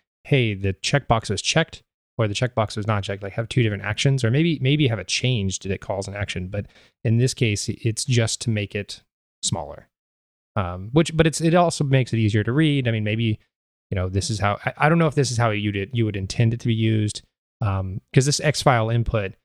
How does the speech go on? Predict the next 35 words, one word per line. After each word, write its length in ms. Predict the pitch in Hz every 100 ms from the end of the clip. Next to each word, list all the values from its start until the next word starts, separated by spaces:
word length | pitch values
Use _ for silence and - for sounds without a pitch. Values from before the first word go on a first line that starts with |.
| _ _ -
uh, 160 | 107 98
is 160 | 117
an 60 | 107
add-on 280 | 104 101 98
that 100 | 90
exists 340 | 95 104 90
that 100 | 107
he's 120 | 98
talking 260 | - 107 107
about. 160 | 95 92 _ _ -
This 100 | 135
is 80 | 135
something 200 | 139 123
that 40 | 107
exists. 300 | 113 104 113
You 40 |
just 160 | 104 -
pull 180 | 117
it 60 | 107
in, 260 | 101 101 - _ _ _
and 120 | - 110
now 140 | 107
you 140 | 104
can, 400 | 104 104 98 98 - -
you 100 | 107
know, 100 | 98
get 180 | 117 101
a 40 |
very, 340 | 107 120 120
very 300 | 110 113 117
customized, 680 | 101 127 - 113 104 98 - - _ _ _ -
um, 160 | 101
file 360 | 92 117 107 101
uploader 460 | - 104 98 95 101 _ _ _ _ _
um, 240 | 160 113